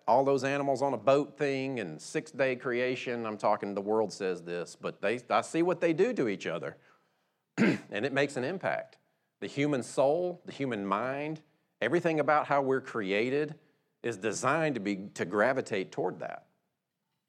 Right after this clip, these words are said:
We owe the world to get over ourselves and walk in love toward ourselves, toward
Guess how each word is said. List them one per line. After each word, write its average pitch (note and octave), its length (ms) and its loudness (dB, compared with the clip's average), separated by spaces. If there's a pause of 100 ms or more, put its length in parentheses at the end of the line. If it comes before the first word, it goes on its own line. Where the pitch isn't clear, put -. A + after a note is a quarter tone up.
(140)
We D#3 200 0
owe F3 220 6
the F#3 100 2
world F#3 320 4
to B2 60 -2
get A2 180 2
over E3+ 280 2
ourselves C3 640 0 (340)
and G2+ 160 -4
walk G#2 220 2
in G2 140 -2
love D2 300 -4 (800)
toward F#2 280 -2
ourselves, C#3 760 2 (460)
toward F2+ 280 -4